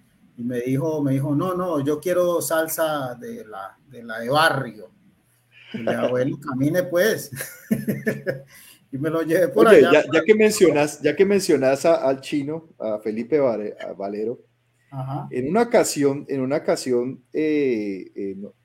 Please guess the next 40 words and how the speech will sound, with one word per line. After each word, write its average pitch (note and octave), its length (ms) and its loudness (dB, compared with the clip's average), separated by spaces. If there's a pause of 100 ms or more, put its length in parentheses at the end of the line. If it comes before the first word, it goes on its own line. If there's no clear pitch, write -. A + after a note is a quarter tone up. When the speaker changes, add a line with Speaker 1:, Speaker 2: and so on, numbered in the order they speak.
(160)
Speaker 2:
yo A2+ 120 -6
me C#3 100 -6
encontré D3+ 320 -8
con C#3 220 -6
él C#3+ 240 -6
en C3+ 120 -10
un C#3 120 -8
diciembre D#3 580 -2 (1080)
y A2 280 -10 (160)
yo A#2 80 -4
estaba, D3 600 0
como A2+ 200 -6
decimos B2 260 -6
en C#3+ 80 -8
Cali, A2+ 220 -4
estaba A#2+ 240 -2
desparchado. F#2+ 680 -8 (640)
Speaker 1:
Ajá. B2+ 480 -16
Speaker 2:
Tenía C3 260 -4
nada C#3+ 300 -2
que D3 80 0
hacer B2 240 0
en A#2 80 -4
una A#2+ 160 -4
feria. G#2 420 -4 (1120)
Y A2+ 140 -4
él G#2+ 160 -4
me A#2+ 120 0
dice, B2+ 760 0
"Ve, E3+ 320 2
acompáñame C3 640 -2
hoy, F#3+ 240 2
acompáñame C3+ 580 -4
hoy F3+ 160 2
que F3+ 80 -4
voy D3+ 160 4
a D#3 60 2
hacer D#3 240 -2
una, D#3 680 -4 (140)
eh, F#2+ 340 -8